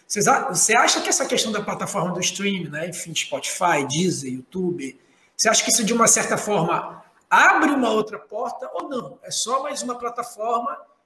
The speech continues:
em que quem vencer essas dificuldades, que você, né, a gente já previamente imagina quais sejam essas dificuldades,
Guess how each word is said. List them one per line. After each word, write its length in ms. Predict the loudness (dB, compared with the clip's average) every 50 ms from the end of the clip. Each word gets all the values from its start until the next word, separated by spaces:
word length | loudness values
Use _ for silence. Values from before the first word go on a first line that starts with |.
| _ _ _ _
em 200 | -10 -10 -8 -8
que 580 | -8 -8 -8 -6 -6 -4 -6 -6 -8 -10 -16 _ _
quem 200 | -2 0 2 2
vencer 360 | 2 2 2 4 4 4 2
essas 220 | 2 2 0 0 -2
dificuldades, 760 | -4 -6 -8 -8 -10 -10 -8 -4 -2 0 0 0 0 -2
que 80 | -4 -6
você, 320 | -6 -6 -6 -8 -10 -14 _ _ _
né, 220 | -12 -10 -10 -10 -12 -14 -20 _
a 80 | -16 -12
gente 180 | -6 -4 -2
já 140 | -2 -2 -4
previamente 920 | -6 -6 -4 0 0 0 0 0 -2 -4 -4 -4 -4 -4 -4 -6 -8 -12 -14 -14
imagina 380 | -10 -8 -6 -4 -4 -4 -6
quais 180 | -6 -4 -2 -2
sejam 160 | 0 0 0
essas 160 | 0 0 0
dificuldades, 680 | 0 -2 -4 -6 -6 -6 -4 -2 -2 -2 -2 -4 -6